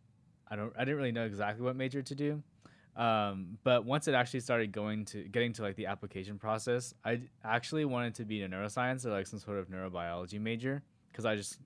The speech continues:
find the brain fascinating, which is kind of manifested inside of my neuroscience minor. Um, and so when I was applying, that's what I applied to actually mostly.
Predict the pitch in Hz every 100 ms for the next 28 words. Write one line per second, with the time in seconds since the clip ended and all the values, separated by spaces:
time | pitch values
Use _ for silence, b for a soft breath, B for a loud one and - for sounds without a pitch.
0 | - - 107 104 98 101 101 92 92 117
1 | 113 120 127 113 101 - - 120 104 -
2 | 123 110 98 110 107 98 95 104 107 95
3 | 98 101 95 90 87 87 87 - 95 95
4 | - - 92 98 120 143 b b b b
5 | b b _ 104 104 98 92 87 90 -
6 | _ - - _ - - 120 113 110 107
7 | 104 120 117 117 104 - 110 107 104 -
8 | 127 190 165 135 127 127 113 95 90 101
9 | 95 95 101 - 87 87